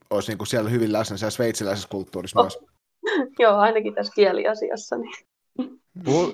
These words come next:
Speaker 3: puhutaanko teidän joukkueessa muuten, tai puhuuko jotkut sun joukkokaverit tuota retoromaania?
Speaker 2: Ei.
Speaker 3: Okei.
Speaker 2: Et sit puhutaan niinku Sveitsin saksaa.
Speaker 3: Joo.
Speaker 2: Joo.
Speaker 3: Ja sit
Speaker 1: Avaatko
Speaker 2: Ja
Speaker 1: sä,
Speaker 2: sit se
Speaker 1: Julius, myöskin kuulijoille, että mikä toi on?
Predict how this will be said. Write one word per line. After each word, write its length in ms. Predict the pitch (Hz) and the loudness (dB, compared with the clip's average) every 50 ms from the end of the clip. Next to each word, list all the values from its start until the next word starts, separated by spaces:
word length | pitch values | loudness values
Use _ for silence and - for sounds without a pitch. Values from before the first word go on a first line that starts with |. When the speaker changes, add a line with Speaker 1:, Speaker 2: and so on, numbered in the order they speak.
| - - | -6 -4
Speaker 3:
puhutaanko 380 | - 139 156 170 185 180 151 - - | -2 0 0 2 2 0 0 2 2
teidän 260 | 160 151 143 131 123 | 4 4 6 6 6
joukkueessa 500 | 123 120 117 120 - 92 98 104 - 98 | 4 4 2 0 -2 -4 -4 -4 -4 -4
muuten, 560 | 95 95 92 98 98 95 95 95 98 69 60 | -6 -4 0 0 0 0 0 0 -4 -6 -4
tai 120 | - 104 104 | -6 -6 -4
puhuuko 300 | - 117 120 120 113 - 117 | 0 0 0 0 -2 -2 -4
jotkut 260 | 110 - - 104 92 | -4 -4 -4 -8 -2
sun 100 | 101 104 | 0 2
joukkokaverit 560 | 104 104 104 - - - 90 87 - 92 - | 2 2 0 -2 -10 -6 -6 -4 -4 -6 -8
tuota 200 | - 90 - 98 | -8 -6 -4 -2
retoromaania? 800 | - 104 113 - - 101 87 87 85 85 82 82 85 80 82 85 - _ _ _ _ _ _ - | 0 0 -2 0 -2 -2 0 0 -2 -2 -4 -4 -4 -6 -8 -8 -10 _ _ _ _ _ _ 0
Speaker 2:
Ei. 460 | 190 180 170 170 165 160 - - 202 - - - - _ _ _ _ _ _ _ | 2 4 6 6 6 4 4 2 -2 -6 -12 -20 -20 _ _ _ _ _ _ _
Speaker 3:
Okei. 320 | - 92 - 69 69 76 95 104 - _ _ _ _ _ - | -18 -14 -10 -10 -8 -8 -10 -12 -14 _ _ _ _ _ -10
Speaker 2:
Et 80 | 202 202 | -6 -4
sit 160 | - 196 202 | -4 -6 -2
puhutaan 320 | - 190 196 190 202 196 | 0 0 4 6 6 8
niinku 160 | 196 196 196 202 | 8 6 4 4
Sveitsin 460 | - 214 196 185 190 196 - 160 - | 6 8 8 8 6 4 -2 -4 -2
saksaa. 560 | - - - - - - - - - - - _ _ _ _ _ _ _ _ _ _ - | 0 -2 -2 -2 -6 -10 -12 -12 -12 -12 -16 _ _ _ _ _ _ _ _ _ _ -14
Speaker 3:
Joo. 240 | - 87 87 82 87 92 _ _ _ _ _ _ - | -8 -8 -8 -8 -8 -12 _ _ _ _ _ _ -2
Speaker 2:
Joo. 240 | 208 190 175 - | 0 2 2 2
Speaker 3:
Ja 60 | - 98 | 0 -2
sit 120 | 98 - | -2 -2
Speaker 1:
Avaatko 180 | 107 107 107 101 | 0 2 2 2
Speaker 2:
Ja 40 | |
Speaker 1:
sä, 100 | 95 - | 0 2
Speaker 2:
sit 80 | 104 113 | 2 4
se 60 | 104 101 | 4 6
Speaker 1:
Julius, 260 | 104 107 104 - 107 | 4 2 0 -2 -4
myöskin 280 | 113 110 110 - - - | -4 -4 -4 -6 -8 -2
kuulijoille, 560 | - 123 117 113 107 104 104 101 101 101 98 | 0 2 2 2 2 2 2 2 2 2 0
että 100 | 95 98 | -2 -4
mikä 180 | 101 - 101 95 | -4 -4 -4 -4
toi 220 | - 98 98 98 | -2 -4 -2 -2
on? 100 | 95 98 | -4 -6